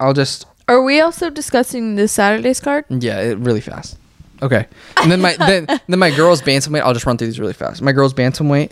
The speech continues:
Speaker 1: Joni-, Josiane Nunes, who beat Bay Malecki in her U F C debut, and then she just got another dub. Watch out for her at one thirty-five. She's a little fire plug. She can put your lights out. She's little for the one thirty-five pound division, but, like,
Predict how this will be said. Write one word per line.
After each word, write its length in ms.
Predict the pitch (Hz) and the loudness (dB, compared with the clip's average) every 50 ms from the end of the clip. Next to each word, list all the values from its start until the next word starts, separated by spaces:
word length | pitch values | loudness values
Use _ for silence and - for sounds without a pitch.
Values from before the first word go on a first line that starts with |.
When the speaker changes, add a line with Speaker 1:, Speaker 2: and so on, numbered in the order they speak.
| - - | -8 -4
Speaker 1:
Joni-, 320 | 143 135 135 131 131 127 - | 0 0 2 2 2 0 -2
Josiane 580 | - 135 127 135 131 127 131 127 120 123 123 113 | -2 0 0 0 2 2 2 0 0 0 0 -2
Nunes, 380 | 113 117 120 120 123 120 120 | -2 -2 -2 -2 -2 -2 -4
who 80 | - 117 | -4 -6
beat 200 | 120 117 101 - | -6 -6 -6 -4
Bay 120 | - 110 113 | -4 -4 -4
Malecki 400 | 113 110 110 107 107 - - 120 | -4 -4 -4 -4 -4 -4 -6 -6
in 80 | 113 | -6
her 60 | 113 110 | -6 -4
U 80 | 113 | -6
F 80 | 113 - | -6 -6
C 120 | - 113 | -6 -6
debut, 320 | 110 113 113 120 113 113 117 | -6 -6 -4 -4 -2 -2 -4
and 120 | 117 120 | -4 -6
then 120 | 113 113 | -6 -8
she 160 | 110 - 113 104 | -8 -8 -10 -8
just 220 | - 113 110 - | -8 -10 -8 -6
got 120 | - 117 110 | -6 -6 -4
another 260 | 110 107 110 113 120 | -4 -4 -2 -2 -2
dub. 300 | 113 131 127 127 131 139 _ - - - - _ - | 0 2 2 2 0 -2 _ -18 -20 -20 -20 _ -8
Watch 420 | 147 135 120 117 117 113 117 - | -6 -2 2 2 2 2 2 0
out 120 | 135 123 - | -2 -4 -4
for 80 | 123 | -2
her 120 | 127 120 120 | -2 -2 0
at 60 | 110 | 0
one 140 | 120 113 113 | -2 -2 0
thirty-five. 340 | 127 120 113 - 123 117 | 0 -2 0 0 0 0
She's 140 | - - 117 | 0 0 -2
a 40 | 117 | 0
little 200 | 113 117 113 107 | 2 2 0 0
fire 340 | - - - 135 113 113 117 | -2 -2 0 2 4 4 2
plug. 340 | - 135 127 123 120 120 - | 2 2 2 2 0 0 -4
She 120 | - - 127 | -8 -6 -6
can 100 | 113 113 | -4 -2
put 160 | - 123 - | -2 -2 0
your 80 | 120 120 | 0 0
lights 280 | 113 113 117 120 - - | 2 2 2 2 2 2
out. 240 | 123 120 123 - - - - - | 2 2 2 0 -4 -16 -14 -6
She's 180 | - 135 120 117 | -2 -2 0 0
little 260 | 117 127 135 135 131 | 2 2 4 4 2
for 140 | 135 - 143 | 2 0 0
the 80 | 139 135 | 2 2
one 160 | 131 135 131 | 0 0 0
thirty-five 380 | 143 139 131 - 139 131 131 | 0 0 0 2 0 0 0
pound 160 | - 147 135 131 | 0 0 -2 0
division, 260 | 127 135 135 131 123 | 0 0 0 0 0
but, 100 | 113 214 | -2 -2
like, 180 | 107 - - | -4 -4 -6